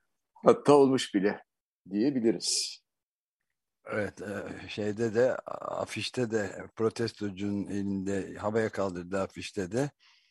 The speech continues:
Speaker 2: "Kazakistan halkına yakıt."
Speaker 1: Evet.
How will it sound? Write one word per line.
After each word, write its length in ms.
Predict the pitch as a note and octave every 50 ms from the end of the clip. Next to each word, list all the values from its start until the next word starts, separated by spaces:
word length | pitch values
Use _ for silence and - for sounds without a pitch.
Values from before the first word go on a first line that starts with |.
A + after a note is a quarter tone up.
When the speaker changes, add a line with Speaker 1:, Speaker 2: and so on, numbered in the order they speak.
| - - _ _
Speaker 2:
"Kazakistan 680 | - - G#2 G#2 G#2+ G#2 G2 - - - - A#2 G#2+ F#2+
halkına 600 | F2 F#2+ F#2+ G2 F2+ F2+ - G#2+ A#2 C3+ D3 D3
yakıt." 680 | C3 G#2+ G2+ G#2+ G#2+ G2+ - - - A2+ - - - - - - - _ _ _ _ _ _ _ _ -
Speaker 1:
Evet. 360 | F#2 F2 D2+ C#2 - -